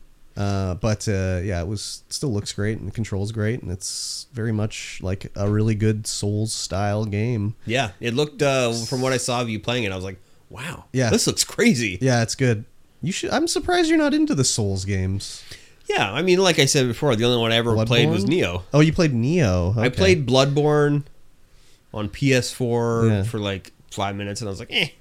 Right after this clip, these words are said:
Speaker 1: They're just so punishing. That, that's, like, you
Speaker 2: I know, that's, that's
Speaker 1: that's
Speaker 2: kinda
Speaker 1: your
Speaker 2: my jam.
Speaker 1: thing, so. Uh, I think Neo controls differently, though. It's not really a Soulsborne. Like, I think you use the face buttons for Neo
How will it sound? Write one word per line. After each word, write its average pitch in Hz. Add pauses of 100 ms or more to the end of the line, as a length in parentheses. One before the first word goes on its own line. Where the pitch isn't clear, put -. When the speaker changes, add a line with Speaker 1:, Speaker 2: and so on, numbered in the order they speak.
(460)
Speaker 1:
They're 135
just 156
so 131
punishing. 127
That, 101
that's, 110
like, 117
you 107
Speaker 2:
I 143
know, 160
that's, 127
that's 135
Speaker 1:
that's 117
Speaker 2:
kinda 139
Speaker 1:
your 139
Speaker 2:
my 127
jam. 123
Speaker 1:
thing, 117
so. 104 (1500)
Uh, 131
I 160
think 269
Neo 190
controls 160
differently, 202
though. 208
It's -
not 185
really 147
a -
Soulsborne. 165
Like, 165
I 180
think 277
you 226
use 214
the 160
face 147
buttons 190
for 202
Neo 202